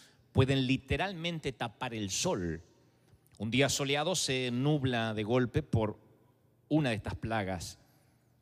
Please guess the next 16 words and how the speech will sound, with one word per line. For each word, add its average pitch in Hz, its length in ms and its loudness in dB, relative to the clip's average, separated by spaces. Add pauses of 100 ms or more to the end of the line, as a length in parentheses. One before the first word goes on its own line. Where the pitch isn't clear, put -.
(220)
devastadoras 110 920 0 (800)
de 98 120 -6
langostas. 98 720 -6 (680)
Y 110 80 -8
puedes 123 280 -2
perder 113 300 -2
la 107 160 0
cosecha, 143 680 -2
interfiere 117 600 -4
en 110 40 -4
los 101 120 0
viajes, 127 520 -4
interfiere 113 460 -6
en 117 60 -4
las 101 100 -4
maquinarias, 127 1000 -2